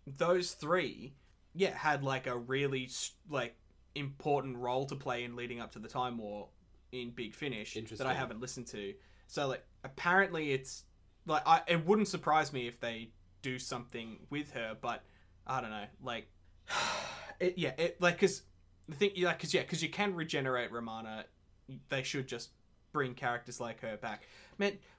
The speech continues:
Speaker 1: put Time Lords back in this world if you're going to, please.
Speaker 2: Yeah, that's my thing.
Speaker 1: 'Cause
Speaker 2: And
Speaker 1: when we've only got the Master to play with.
Speaker 2: <sighs> Where's the Rani?
Speaker 1: Yeah. Yeah.
Speaker 2: Like,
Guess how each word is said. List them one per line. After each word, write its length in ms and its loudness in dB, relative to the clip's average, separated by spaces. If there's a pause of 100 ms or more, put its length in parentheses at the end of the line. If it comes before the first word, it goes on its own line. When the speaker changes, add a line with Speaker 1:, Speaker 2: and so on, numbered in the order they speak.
Speaker 1:
put 240 2
Time 300 8
Lords 220 2
back 300 6
in 140 2
this 180 -4
world 300 4
if 160 0
you're 100 2
going 360 0
to, 280 -8 (140)
please. 340 -2
Speaker 2:
Yeah, 160 8
that's 320 8
my 160 6
thing. 480 0 (140)
Speaker 1:
'Cause 360 0
Speaker 2:
And 260 6 (440)
Speaker 1:
when 220 2
we've 240 0
only 320 8
got 240 4
the 60 2
Master 500 4
to 60 -2
play 340 0
with. 160 -2 (200)
Speaker 2:
<sighs> 180 -14
Where's 420 4
the 100 -2
Rani? 540 6 (160)
Speaker 1:
Yeah. 220 -2 (500)
Yeah. 220 0 (400)
Speaker 2:
Like, 280 8